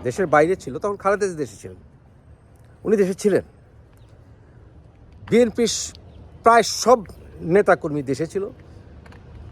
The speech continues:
কম বেশি সবাই রাজনীতি করেছেন। কয়েকজন তেমন সক্রিয় না থাকলেও কয়েকজন রাজনীতি করেছেন। সুতরাং দলকে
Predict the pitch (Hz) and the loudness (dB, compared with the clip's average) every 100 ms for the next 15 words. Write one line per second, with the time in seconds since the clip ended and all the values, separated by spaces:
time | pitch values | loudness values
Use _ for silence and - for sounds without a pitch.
0 | - - - 175 156 147 175 151 175 160 | -20 -10 4 4 4 -2 0 4 6 6
1 | 160 160 156 151 160 190 196 - - - | 2 -4 -4 -2 -2 -4 -8 -12 -20 -20
2 | - - - - - 180 185 190 190 185 | -20 -20 -20 -12 2 4 6 4 2 0
3 | 196 180 196 185 175 180 247 277 185 170 | 0 0 0 2 0 -2 -6 2 2 2
4 | 175 170 160 170 165 214 190 127 90 - | 4 4 4 -4 2 4 4 -2 -10 -16
5 | - - - - - - - - - - | -20 -20 -20 -20 -20 -20 -18 -18 -16 -18
6 | - - - - - - - - 214 240 | -20 -20 -20 -20 -20 -18 -10 2 6 6
7 | 220 - - - - - - - - 175 | 4 -2 -14 -16 -16 -18 -18 -16 2 4
8 | 202 202 269 277 | 6 4 0 -2